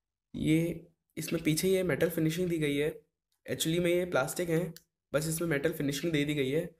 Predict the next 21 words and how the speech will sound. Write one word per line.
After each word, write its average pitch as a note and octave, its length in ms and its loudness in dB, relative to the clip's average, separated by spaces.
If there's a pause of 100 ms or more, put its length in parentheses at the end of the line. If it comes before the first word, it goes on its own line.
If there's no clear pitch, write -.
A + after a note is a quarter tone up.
(200)
जिसकी C#3 200 0
वजह D3 100 4
से E3 100 -2
ये E3 60 -2
काफ़ी C3+ 260 0
अच्छे C#3 220 2
लग E3 120 2
रहे C#3 140 0
हैं। E3+ 120 -4 (840)
और C3+ 260 2 (760)
अब D3+ 160 -10
बात D3 180 0
करी D#3 160 2
जाए D#3+ 140 2
इसकी E3 280 -2 (420)
sound D#3+ 260 0
quality C#3+ 360 2
की D#3 200 0
तो D#3 160 0 (1080)
इसमें D#3+ 260 0
आपको D#3 420 0